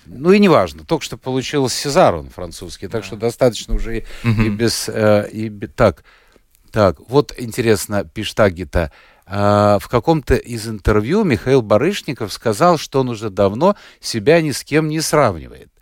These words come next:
Speaker 1: В то время я подумала, как странно, но сегодня я понимаю, каждый из нас уникален по-своему, э, особенно если ты настолько гениален, как Барышников. А, ты, ты, Шамбарт, Клют, Лобак, Спартак,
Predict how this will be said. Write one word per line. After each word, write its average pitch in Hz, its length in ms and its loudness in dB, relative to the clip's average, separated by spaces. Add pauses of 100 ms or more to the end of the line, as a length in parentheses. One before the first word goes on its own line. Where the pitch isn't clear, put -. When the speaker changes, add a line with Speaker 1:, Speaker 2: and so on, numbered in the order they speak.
(420)
Speaker 1:
В - 240 -20
то 127 140 4
время 175 280 2
я 151 140 4
подумала, 110 680 -4
как 131 200 0
странно, 101 540 -2
но 85 120 -14
сегодня 160 460 -2
я 156 60 0
понимаю, 120 580 2 (380)
каждый 147 640 0 (160)
из 117 180 -12
нас 110 380 -2 (460)
уникален 135 600 0
по-своему, 110 840 0 (340)
э, 101 340 0
особенно 123 440 -6
если 104 260 -6
ты 82 160 -18 (100)
настолько 101 440 -6
гениален, 101 500 0
как 95 220 -2
Барышников. 92 720 -2 (400)
А, 98 320 0
ты, - 200 -20
ты, 104 80 -10
Шамбарт, 92 460 -12
Клют, 107 320 -10
Лобак, 104 380 -6
Спартак, 92 500 -10